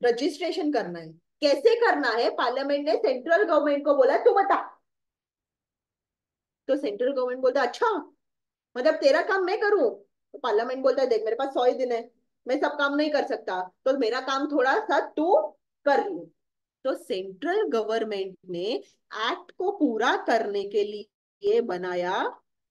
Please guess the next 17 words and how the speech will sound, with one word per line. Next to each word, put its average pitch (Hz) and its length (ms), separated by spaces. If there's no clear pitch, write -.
रूल। 160 540
एक्ट 170 180
में 202 140
बोला 233 200
registration 202 680
करने 165 260
का, 160 220
कैसे 196 300
करने 226 320
का 220 120
किसने 226 340
बताया? 175 720
central 226 640
government 160 380
ने। 165 160
कैसे 220 240
बताया? 170 800